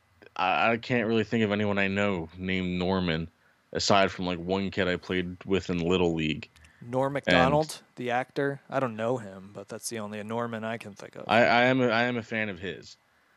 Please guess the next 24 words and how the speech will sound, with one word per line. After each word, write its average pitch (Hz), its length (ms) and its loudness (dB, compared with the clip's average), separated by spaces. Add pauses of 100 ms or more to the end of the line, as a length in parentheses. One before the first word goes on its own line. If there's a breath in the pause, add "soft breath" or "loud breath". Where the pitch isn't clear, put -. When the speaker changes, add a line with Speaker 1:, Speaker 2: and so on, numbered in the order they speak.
(140)
Speaker 1:
But 98 440 0 (560)
for, 113 600 0 (360)
like, 120 280 2 (200)
I 107 240 0
guess 113 200 0
it's 113 100 -4
just, 117 340 0
you 113 80 -2
know, 95 160 0
under 104 160 -2
Doc 104 300 4
Rivers, 107 340 -2
these 98 280 -4
things 104 200 -2
aren't 101 240 0
gonna 101 240 4
happen. 101 380 0
They 82 160 -2
sh-, - 180 -10 (120)
turned 104 280 -2
it 101 60 0
around, 98 320 2
they 95 100 2
adjusted, 90 640 -2